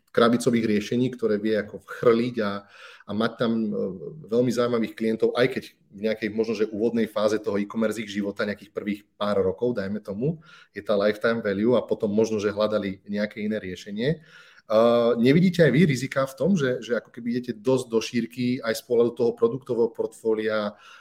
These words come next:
a to, že, to, že prinášate nové služby, ktoré áno, ako keby dávajú aj niekde zmysel? Nebojíte sa, že vás to možno, že defokusne, alebo stratíte ten silný tržný podiel v tej vašej core službe, ktorá, ktorá aktuálne vlastne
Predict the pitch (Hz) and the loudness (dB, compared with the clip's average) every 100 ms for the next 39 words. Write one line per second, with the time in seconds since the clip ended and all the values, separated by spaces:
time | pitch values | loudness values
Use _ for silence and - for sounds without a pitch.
0 | - 101 104 101 - 120 117 117 117 113 | -14 -8 -6 -6 -2 0 4 2 2 -4
1 | 113 - 120 120 120 120 113 113 113 - | -6 -2 0 0 0 -2 0 4 2 2
2 | 110 107 110 123 - 113 104 - 98 123 | -6 -8 -6 -4 2 2 2 -4 -6 0
3 | 214 - - - 117 107 117 131 156 123 | 0 -2 -12 -12 -12 -6 -2 4 4 4
4 | 110 120 120 123 107 104 - 190 208 - | 2 -2 -2 -4 -4 -4 2 2 2 -6
5 | - - 117 123 156 156 156 147 143 135 | -20 -8 -2 4 4 4 4 4 4 2
6 | 135 - 131 131 135 131 113 - - 131 | 0 -2 -2 0 0 0 0 -2 -4 -6
7 | - 127 127 135 120 120 120 123 120 120 | -6 -2 0 -2 0 2 2 6 8 10
8 | 120 - - - - 117 135 123 120 117 | 8 4 -12 -10 0 2 2 0 2 0
9 | 113 - 120 120 120 117 120 120 110 117 | 0 2 2 2 0 -2 -2 -2 -2 0
10 | 113 120 107 104 113 - 110 - 110 107 | -2 -4 -8 -6 -4 0 0 0 -10 -4
11 | 113 - 110 110 107 - 104 101 - 110 | -6 -4 -4 -4 -6 -14 -20 -14 -6 -4
12 | 107 110 107 - 110 107 107 104 - 110 | -4 -6 -6 -2 0 2 2 0 -2 -4
13 | 104 107 | -2 -4